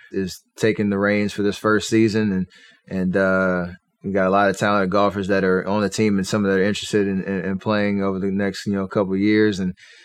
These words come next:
uh, the goal, obviously, we wanna get some more, uh, access to the game, some, uh,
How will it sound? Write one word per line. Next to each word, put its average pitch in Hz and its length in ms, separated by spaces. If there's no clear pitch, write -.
uh, 92 500
the 104 160
goal, 131 180
obviously, 127 380
we 123 80
wanna 123 140
get 120 140
some 113 180
more, 110 380
uh, 98 80
access 110 480
to 113 100
the 101 120
game, 113 640
some, 101 300
uh, 98 440